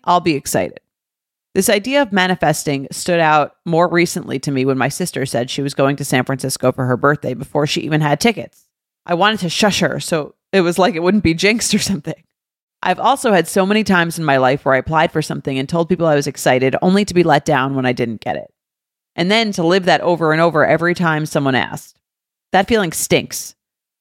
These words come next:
Most recently, it's been happening with house hunting. So now I don't tell people things until they happen. I loved what Jordana shared of how this hesitancy of telling people things stems from a place of embarrassment. I never thought about it that way, and it helped put it in a new light for me.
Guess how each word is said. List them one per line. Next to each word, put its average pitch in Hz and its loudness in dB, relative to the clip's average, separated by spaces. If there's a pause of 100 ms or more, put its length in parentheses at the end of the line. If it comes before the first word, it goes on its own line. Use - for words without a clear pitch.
(160)
Most 214 2
recently, 151 0
it's - -10
been 165 -2
happening 170 0
with 143 -4
house 151 0
hunting. - -6 (340)
So 185 -6
now 180 2
I 170 2 (220)
don't 196 0
tell 165 2
people 147 0
things 135 -4
until 147 0
they 135 4
happen. 165 0 (580)
I 180 0
loved 226 2
what 254 -2
Jordana 180 0
shared 135 0
of 180 -2
how 185 2
this 170 -2 (200)
hesitancy 214 2
of 156 2
telling 175 2
people 165 2
things 135 -2
stems 147 0
from 147 -4
a 131 0
place 151 0
of 139 -6
embarrassment. 135 -2 (440)
I - -4
never 233 -2
thought 226 2
about 151 0
it 123 -6
that 110 2
way, 117 2
and 143 -2
it 139 2
helped 170 0 (100)
put 175 0
it 151 2
in 135 0
a 123 2
new 160 2
light 156 2
for 143 -10
me. 76 -16